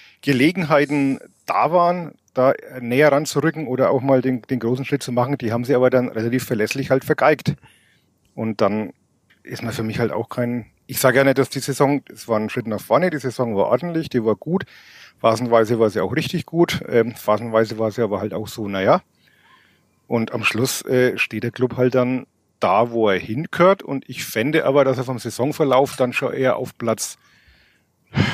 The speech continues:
fünf gehören würde als auf Platz acht. Und deswegen fände ich es schade, wenn man sich jetzt in den letzten Spielen das halt wieder,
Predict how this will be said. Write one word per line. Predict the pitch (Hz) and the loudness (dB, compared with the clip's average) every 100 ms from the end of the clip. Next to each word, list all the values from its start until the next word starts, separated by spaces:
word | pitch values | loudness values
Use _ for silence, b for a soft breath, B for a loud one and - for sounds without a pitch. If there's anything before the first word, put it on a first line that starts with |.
| - - | -6 -8
fünf | - 143 139 - - - - | -2 0 0 -6 -10 -10 -2
gehören | 127 127 143 143 | 2 4 4 4
würde | 151 131 | 4 2
als | 131 | 2
auf | 139 - | -4 2
Platz | 139 - | 0 2
acht. | 143 135 - | 2 2 -2
Und | 101 | -8
deswegen | 101 117 | -8 -10
fände | 110 117 113 | -8 -8 -8
ich | |
es | - | -6
schade, | - 90 139 | -4 0 0
wenn | 139 | 0
man | 131 | 0
sich | 127 | 0
jetzt | 127 | -2
in | 123 | -6
den | 110 | -8
letzten | 113 - 131 | -8 -8 -10
Spielen | - 113 139 | -10 -4 -2
das | 135 - | -2 2
halt | 123 113 | 0 4
wieder, | 123 120 | 4 4